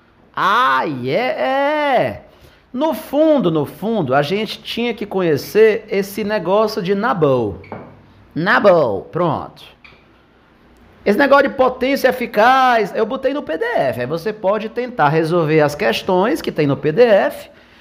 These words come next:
Aí você pode treinar, né? Porque vai que cai esse ano, ó. É, né? No P D F.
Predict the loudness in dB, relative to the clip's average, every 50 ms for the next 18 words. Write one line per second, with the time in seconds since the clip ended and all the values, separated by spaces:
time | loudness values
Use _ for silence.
0 | -20 -20 _ _ _ _ _ _ _ _ -4 -4 -2 -2 0 0 0 0 2 2
1 | 2 2 0 -2 0 2 2 4 2 2 2 2 4 4 2 2 0 -2 -2 -4
2 | -6 -8 -12 -18 -10 -10 -6 -4 -2 -2 -2 -4 -6 -8 -4 -2 2 2 4 4
3 | 2 2 0 -4 0 0 2 2 2 0 -2 -4 -6 -8 -16 -20 _ _ _ _
4 | _ _ _ _ _ _ _ _ _ _ _ -2 0 2 2 2 2 0 0 -2
5 | -2 -2 -4 -6 -10 -14 -20 _ _ -8 -8 -8 -4 -4 -4 0 2 2 2 4
6 | 2 2 0 -4 -10 -18